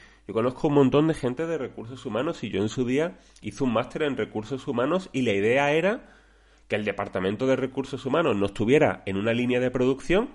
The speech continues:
sino que realmente tuviera el tiempo de servir de apoyo, de apo-, de, de, de ser un socio estratégico de la dirección,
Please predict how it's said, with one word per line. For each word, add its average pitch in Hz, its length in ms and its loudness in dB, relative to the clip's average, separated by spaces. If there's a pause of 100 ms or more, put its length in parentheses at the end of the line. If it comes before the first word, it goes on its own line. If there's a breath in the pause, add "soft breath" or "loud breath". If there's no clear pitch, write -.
(220 loud breath)
sino 101 300 0
que 104 100 -4
realmente 107 560 2
tuviera 131 480 2
el 98 240 -2
tiempo 147 500 0 (280 loud breath)
de 104 180 2
servir 98 520 -4
de 123 60 -4
apoyo, 160 640 0 (300 loud breath)
de 101 320 0
apo-, 95 240 -2
de, 90 520 -8
de, 87 340 -10
de 87 160 -10
ser 107 180 -6
un 113 140 -2
socio 113 320 -2
estratégico 131 760 -2
de 151 100 4
la 147 120 2
dirección, 160 800 -2